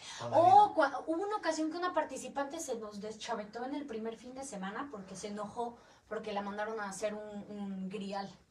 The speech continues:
Speaker 2: Y me la encontré después en la calle, en la madrugada, ¿te
Speaker 1: Ajá.
Speaker 2: acuerdas? Que nos paró en la camioneta y nos dijo, "Toma, tú también compras". Y nos aventó popó. <laughs>
Speaker 1: Ah, chingada, no me acuerdo de eso. Yo
Speaker 2: Esa
Speaker 1: sí, no,
Speaker 2: fue
Speaker 1: no
Speaker 2: una.
Speaker 1: estaba yo. Dice, dice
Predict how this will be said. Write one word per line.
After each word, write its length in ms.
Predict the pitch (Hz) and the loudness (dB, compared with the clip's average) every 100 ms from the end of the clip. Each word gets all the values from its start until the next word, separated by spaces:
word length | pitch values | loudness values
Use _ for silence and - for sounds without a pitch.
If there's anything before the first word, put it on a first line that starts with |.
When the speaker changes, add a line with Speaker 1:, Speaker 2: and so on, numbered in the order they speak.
| _ - - _ - | _ -20 -20 _ -14
Speaker 2:
Y 100 | 226 | -2
me 120 | 233 | 4
la 80 | 226 | 4
encontré 540 | 226 233 233 240 254 | 4 -2 -4 2 2
después 340 | 285 294 294 294 | 2 0 -4 -2
en 100 | 285 | 0
la 140 | - | 0
calle, 240 | 240 269 | 0 0
en 60 | 277 | 0
la 80 | 220 | -2
madrugada, 500 | 202 208 208 285 254 | -2 -2 0 2 0
¿te 80 | 202 | -2
Speaker 1:
Ajá. 100 | - | -2
Speaker 2:
acuerdas? 380 | 226 294 - - - - | 0 0 0 -2 -12 -8
Que 120 | 247 | -2
nos 140 | 240 - | -2 2
paró 280 | 233 240 | 4 4
en 80 | 277 | 4
la 120 | 311 | 2
camioneta 560 | 294 240 220 233 262 311 | 0 -2 -4 -4 -4 -4
y 80 | 269 | -4
nos 200 | 220 226 | -4 -4
dijo, 280 | 277 302 294 | -4 -2 0
"Toma, 240 | 466 466 403 | 2 4 4
tú 80 | 440 | 4
también 320 | 453 415 403 | 0 0 -2
compras". 600 | 381 381 381 311 277 - - | 4 4 6 4 4 2 -10
Y 80 | |
nos 180 | 233 240 | -10 -4
aventó 420 | 233 220 214 240 262 | -2 -2 -2 0 0
popó. 400 | 226 240 - - - | 0 -2 -4 -6 0
<laughs> 640 | 523 - - 277 - - - _ _ _ - 117 | 0 0 -2 -4 -2 -6 -6 _ _ _ -10 -8
Speaker 1:
Ah, 140 | 120 | -8
chingada, 320 | - 123 127 | -10 -10 -8
no 80 | 127 | -6
me 40 | 127 | -6
acuerdo 240 | 123 120 | -8 -6
de 80 | 120 | -6
eso. 180 | 120 120 - - - - - - - - | -6 -10 -14 -16 -16 -16 -20 -20 -18 -6
Yo 60 | |
Speaker 2:
Esa 120 | - | -4
Speaker 1:
sí, 60 | - | 4
no, 140 | 254 | 4
Speaker 2:
fue 80 | 240 | 4
Speaker 1:
no 80 | 226 | 0
Speaker 2:
una. 140 | 220 | 0
Speaker 1:
estaba 200 | 196 - | -2 -4
yo. 160 | 110 113 - - - - | -6 -8 -10 -12 -10 -4
Dice, 480 | 160 190 175 175 160 - | 0 2 2 2 0 -2
dice 540 | 160 - 185 190 - | -4 -2 -2 -2 -6